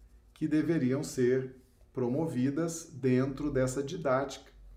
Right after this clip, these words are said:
dentro desse ambiente espiritual. Então, Jesus se refere ao Velho Testamento. É mais uma prova que ele diz que ele não veio revogar a lei,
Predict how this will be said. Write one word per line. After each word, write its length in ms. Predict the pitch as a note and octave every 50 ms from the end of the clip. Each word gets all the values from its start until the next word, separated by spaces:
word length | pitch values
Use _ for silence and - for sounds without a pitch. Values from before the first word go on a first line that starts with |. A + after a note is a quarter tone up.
| - _ - - _ - -
dentro 360 | A#2 A#2+ B2 C3+ C#3 - B2+
desse 500 | B2+ B2 B2+ C3 B2+ - - C#3+ C#3 -
ambiente 680 | D3 D#3 F3 F#3+ F#3 E3 E3+ F3 C3+ B2 B2 B2+ B2 C3+
espiritual. 840 | C3 - - C3 B2 C3 C3 C3 - B2 - - - - - - - - - - - - - - - _ - - - - - - - - - - - _ _ _ - - - - - - - - - - - -
Então, 260 | C#3+ C3+ F#3 G#3+ A#3+
Jesus 400 | A#3 A#3 G#3+ F#3 E3 F#3 G#3 G3
se 100 | - G#3+
refere 800 | F#3 F#3 G3+ G3 - - F3+ F3 F3 F3+ F3+ F#3+ F#3+ F#3+ F#3+ - - - - -
ao 320 | - E3 F3 F#3 G3 F3+
Velho 380 | E3 - D#3 D#3 D#3+ E3 E3 D#3+
Testamento. 720 | - E3+ D#3+ - - G3 F#3+ E3 D#3+ E3 E3 D#3+ D#3+ - - - - - - - - -
É 100 | B2 A#2
mais 380 | A2+ A2+ B2 C#3 D#3+ F3+ E3+ F3
uma 260 | F#3 F#3 F3+ F3 E3+
prova 480 | - C3+ C3+ C#3+ D#3 D#3 D#3 - -
que 160 | - - - D#3
ele 260 | C#3+ D3 D3+ E3 E3+
diz 320 | D#3 B2 B2+ C3+ D3 D3
que 80 | - E3
ele 140 | D3+ D3+ D3
não 260 | D3 D3+ E3+ G3+ G#3+
veio 460 | - - C#3 C3+ C3+ D3+ E3 F3+ F3+
revogar 880 | C#3+ B2+ C#3+ D#3+ E3 D#3+ E3 D#3 B2+ G#2+ A2+ A2+ A#2+ C3 C3+ B2+ - -
a 100 | - -
lei, 520 | - - G#2+ A2 C3 D3 C3+ A#2+ - -